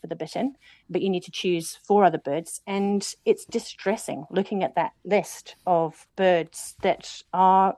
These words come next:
you know, what it says is in serious trouble. And so that's what's good about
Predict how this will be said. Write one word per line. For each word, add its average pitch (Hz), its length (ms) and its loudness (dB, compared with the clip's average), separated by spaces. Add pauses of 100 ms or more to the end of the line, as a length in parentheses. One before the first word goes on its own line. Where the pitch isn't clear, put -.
you 220 120 -4
know, 165 120 0
what 196 160 0
it - 80 -4
says 202 240 0
is 165 220 -4
in 185 200 0
serious 185 480 -4
trouble. - 460 -2 (500)
And 214 140 4
so 208 500 6 (360)
that's 247 200 6
what's - 180 -4
good 170 200 -8
about 147 180 -4